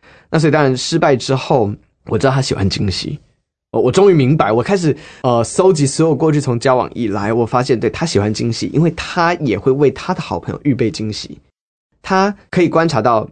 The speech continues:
这个人什么时候难过，或他喜欢的是什么，他一直常常在乎，反复，呃，长期出现的行为模式是什么，以至于他预备的惊喜会真的切中那个人的喜好，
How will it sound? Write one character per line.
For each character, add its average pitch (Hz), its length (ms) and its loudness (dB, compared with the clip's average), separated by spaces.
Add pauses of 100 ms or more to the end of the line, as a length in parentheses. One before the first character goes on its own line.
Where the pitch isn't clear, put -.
(160)
这 180 100 0
个 143 140 2
人 107 160 0
什 107 100 -4
么 104 80 -2
时 113 80 -2
候 123 80 4
难 104 260 0
过， 117 200 2
或 113 80 -2
他 123 120 0
喜 110 200 -4
欢 110 140 0
的 104 60 -2
是 107 140 -6
什 - 160 -8
么， 107 80 -10
他 - 140 -4
一 165 100 0
直 123 100 -4
常 113 160 -4
常 117 120 -4
在 131 180 0
乎， 127 140 0
反 107 260 -2
复， 151 260 -4 (360)
呃， 120 140 0
长 135 200 2
期 151 80 2
出 135 160 0
现 139 120 4
的 123 60 2
行 113 180 -2
为 120 80 2
模 120 200 2
式 165 180 0
是 156 120 0
什 123 100 -2
么， - 140 -4
以 - 60 -4
至 139 100 -2
于 131 60 0
他 160 180 -4
预 190 80 -2
备 160 120 0
的 127 100 4
惊 156 280 0
喜 - 180 -6
会 127 280 0 (220)
真 - 180 2
的 151 100 2
切 147 240 0
中 139 180 -2
那 196 120 4
个 - 120 -4
人 98 140 -4
的 104 80 -4
喜 - 220 -10
好， - 260 -6